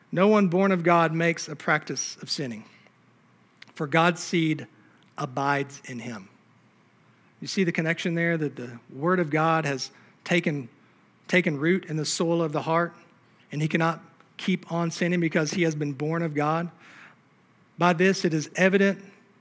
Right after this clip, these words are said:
who are the children of God and who are the children of the devil. Whoever does not practice righteousness is not of God,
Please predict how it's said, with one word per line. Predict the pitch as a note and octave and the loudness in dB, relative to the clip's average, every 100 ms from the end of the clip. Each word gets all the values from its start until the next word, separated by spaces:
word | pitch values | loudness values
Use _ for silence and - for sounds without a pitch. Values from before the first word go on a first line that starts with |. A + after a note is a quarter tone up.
| _ | _
who | - E3+ | -4 0
are | |
the | D#3 | 0
children | C#3+ F#3 F3 F3 | 0 0 0 0
of | D#3 | 2
God | F3+ D#3+ A#2 - _ _ _ _ _ _ | 2 2 -2 -14 _ _ _ _ _ _
and | D#3 | -2
who | D#3 | 2
are | E3 | 2
the | D#3 | 0
children | D3 F3+ D#3 E3 | -2 -2 0 -2
of | D3 | -2
the | |
devil. | D3+ E3+ D3 A#2+ - _ _ _ _ _ - | 0 0 -2 -8 -16 _ _ _ _ _ -2
Whoever | F3 F3 | 0 2
does | F3 | 2
not | F3+ F3 - | 2 0 0
practice | F#3 F3 F3+ C#3+ | 0 0 -2 -2
righteousness | D#3+ E3+ F#3 G3+ F#3 | -2 0 0 0 0
is | E3 D#3+ | -2 0
not | D#3+ E3+ | 0 0
of | E3 | -2
God, | D3 E3 D3 | -2 -4 -4